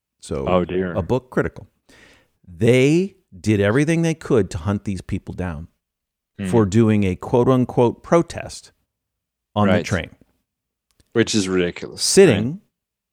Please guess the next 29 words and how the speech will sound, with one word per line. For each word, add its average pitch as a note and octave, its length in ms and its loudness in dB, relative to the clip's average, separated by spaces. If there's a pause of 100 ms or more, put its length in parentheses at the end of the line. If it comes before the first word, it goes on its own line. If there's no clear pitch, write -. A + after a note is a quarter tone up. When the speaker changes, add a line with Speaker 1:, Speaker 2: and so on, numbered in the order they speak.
Speaker 1:
quietly G#2+ 640 4
with G2 200 -4
the F#2+ 60 -6
book B2 320 -2
in A2+ 100 0
front G2 220 -2
of F2+ 60 -6
their F#2+ 100 -6
faces. - 480 -16 (1500)
Speaker 2:
That's F#2+ 260 -4
crazy. E2 360 -6
Speaker 1:
That's - 340 0 (360)
unreasonable D#3+ 800 4
protest. - 580 -6 (720)
Speaker 2:
Well, G#3+ 160 8
it's D#3 160 2
like, D#3 200 6
you C#3+ 100 4
know, C3 160 6
like B2 300 4
these, A#2 340 0
um, G2 640 4 (240)
um, F2+ 720 -4
transgender, G2+ 1120 2
uh, F2 560 -6 (180)
activists - 920 -6
that G2+ 180 -8
showed F2+ 280 0
up, E2+ 180 0